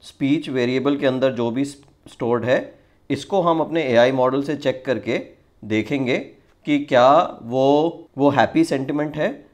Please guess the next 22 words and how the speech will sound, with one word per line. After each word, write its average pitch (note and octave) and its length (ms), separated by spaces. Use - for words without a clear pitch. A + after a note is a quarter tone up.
कि D3+ 120
क्या C3+ 260
वो C3+ 460
सैड A#2+ 600
सेंटिमेंट G#2+ 540
है। E2 260
उसके D3 280
बाद A#2+ 340
हम E3+ 520
प्रोग्राम C3 420
कर C#3 140
देंगे B2 360
कि E3 500
अगर C3+ 320
वो E3+ 460
हैप्पी C#3+ 360
है, G#2+ 360
तो D#3+ 240
जो D3 300
हमारा C3+ 360
कंप्यूटर C3 520
है, F#3+ 360